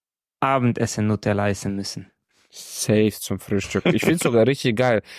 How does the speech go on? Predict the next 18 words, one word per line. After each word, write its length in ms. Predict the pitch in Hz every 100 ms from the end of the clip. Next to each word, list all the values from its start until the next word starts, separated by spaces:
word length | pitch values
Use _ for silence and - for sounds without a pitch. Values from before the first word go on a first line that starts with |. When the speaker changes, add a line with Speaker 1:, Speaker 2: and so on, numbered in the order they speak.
| - -
Speaker 2:
War 160 | 131
früher 220 | - 190 165
nicht 180 | 180
so 80 | -
der 120 | 160
Fan 200 | 131 170
von 140 | - 175
Nutella, 340 | 170 175 170
aber 160 | 147 131
hier 180 | 131 143 _ -
ballert 440 | - 120 123 -
schon 140 | 120
ganz 160 | 113 98
gut, 140 | 95
vor 140 | - 101
allem 180 | 98 101
in 80 |
Hotels. 460 | 101 - 101 98